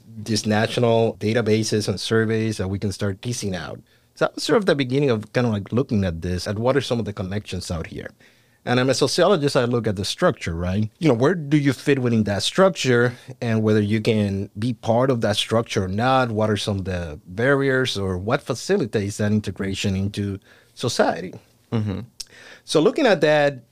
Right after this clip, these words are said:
Speaker 1: it crossed over into different disciplines. And even the postdoc that I was in, it was interdisciplinary postdoc.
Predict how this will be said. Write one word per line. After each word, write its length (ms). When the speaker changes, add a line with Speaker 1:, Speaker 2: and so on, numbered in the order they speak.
Speaker 1:
it 240
crossed 320
over 200
into 220
different 440
disciplines. 580
And 180
even 480
the 160
postdoc 640
that 140
I 120
was 260
in, 180
it 100
was 200
interdisciplinary 1000
postdoc. 580